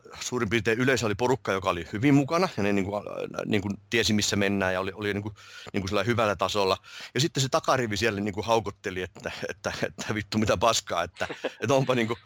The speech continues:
onpa niinku harvinaisen köykäinen kouluttaja. Ja kun mulle tuli itse se fiilis, että mä ajattelin, että mun pitää tää kolme tuntia puhua vielä tästä asiasta, joka ei oo mulle itse asiassa it-,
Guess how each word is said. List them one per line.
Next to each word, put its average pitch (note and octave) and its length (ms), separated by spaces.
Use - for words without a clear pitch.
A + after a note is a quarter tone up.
onpa A#2+ 160
niinku B2 120
harvinaisen A2+ 440
köykäinen G2+ 380
kouluttaja. F#2 500
Ja - 80
kun B2 140
mulle F3+ 180
tuli D#3 260
itse - 180
se - 140
fiilis, A2+ 500
että A2 160
mä A#2 40
ajattelin, A#2+ 240
että G#2 80
mun C3+ 80
pitää B2 240
tää A#2+ 140
kolme D3+ 300
tuntia G2+ 340
puhua B2+ 240
vielä F#2+ 140
tästä B2+ 260
asiasta, A#2 280
joka F#2+ 200
ei E3+ 200
oo D3+ 120
mulle A#2+ 360
itse F2 160
asiassa F2+ 200
it-, - 260